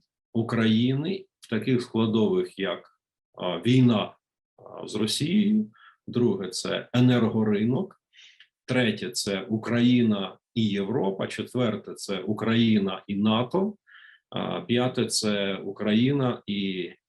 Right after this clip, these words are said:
її місце і роль в глобальній системі безпеки.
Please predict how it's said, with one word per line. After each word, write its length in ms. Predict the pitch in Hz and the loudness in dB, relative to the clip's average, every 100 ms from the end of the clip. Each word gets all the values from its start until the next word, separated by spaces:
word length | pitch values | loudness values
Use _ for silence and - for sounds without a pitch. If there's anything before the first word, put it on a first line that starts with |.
| _ - | _ -10
її 720 | 95 110 110 120 131 110 - | 0 2 4 6 6 4 2
місце 680 | 110 131 165 - - 123 - | 4 6 4 2 0 -2 -2
і 120 | 98 | 0
роль 340 | 107 120 123 110 | 2 4 2 0
в 100 | 87 | -2
глобальній 560 | 113 117 110 117 110 95 | 0 2 2 2 2 0
системі 500 | - - - 92 87 | -6 -12 -10 -8 -6
безпеки. 560 | 85 85 - - - | -8 -10 -10 -16 -20